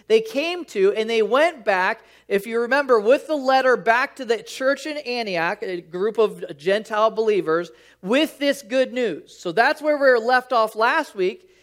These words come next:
And so here we see what's happening. Once they got back, Paul and Barnabas, the key leaders of the church of that time, they're back in this city, and they're there, and it says that they go right back into investing in people,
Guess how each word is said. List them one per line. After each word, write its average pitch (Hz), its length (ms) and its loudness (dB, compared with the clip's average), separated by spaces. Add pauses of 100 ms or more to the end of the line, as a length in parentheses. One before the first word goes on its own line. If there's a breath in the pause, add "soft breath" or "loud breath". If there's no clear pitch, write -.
(100)
And 190 100 -10
so 226 180 2
here 302 260 0
we 339 120 2
see - 220 -10
what's 208 240 -2
happening. 226 600 -2 (220 soft breath)
Once 247 280 0
they 311 140 -2
got 285 260 2
back, 208 320 0
Paul 240 280 0
and 247 100 -10
Barnabas, 214 460 0
the 190 120 -10
key 247 500 -10 (240 soft breath)
leaders 262 540 -2
of 220 160 0
the 220 80 -2
church 247 380 -2
of 214 80 -8
that 220 200 2
time, 196 280 -4
they're 185 120 -2
back 208 380 0
in 277 80 -10
this 277 240 -6
city, 196 380 -4 (300 soft breath)
and 208 120 0
they're 214 140 4
there, 262 360 6
and 240 80 -2
it 214 120 -8
says 240 320 0
that 214 320 0
they 220 120 2
go 196 260 2
right 240 420 2
back 214 420 0
into 202 320 -6
investing 240 720 -2
in 240 240 -8
people, 190 520 -4